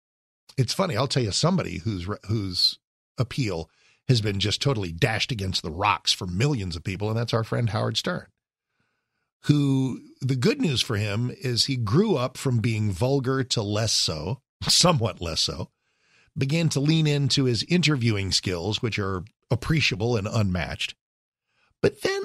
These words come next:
I think covid did this to him. He became your weird, cranky leftist grandpa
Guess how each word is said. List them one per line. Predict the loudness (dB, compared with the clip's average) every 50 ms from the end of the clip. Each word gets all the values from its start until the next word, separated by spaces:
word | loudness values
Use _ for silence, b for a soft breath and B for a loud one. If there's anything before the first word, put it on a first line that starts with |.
| -4 -2
I | -2
think | -2 -2 -4 -6 -6 -6
covid | -2 0 0 2 2 2 0 2
did | 0 -2 0
this | 0 0 0 2
to | 2 2 4 4
him. | 2 0
He | -2 -2 -2 -2
became | -2 -4 -4 -4 0 0 2 2 2 2
your | 2 0 0 0
weird, | 0 0 0 0 0 2 2 0 0 -2 -4
cranky | -6 -10 -10 -6 -2 0 0 2 0 0 -2 -2 -2 0 0 0 0 -2 -2 -6 -8 _ _ _ _ _ _ -6
leftist | -4 -2 0 0 0 0 -2 -2 0 0 2 2 0 -2 -8 -12 -14 -14 -14 -10 -4
grandpa | 0 0 2 2 2 2 0 0 0 0 0 0 0 0 -2 -4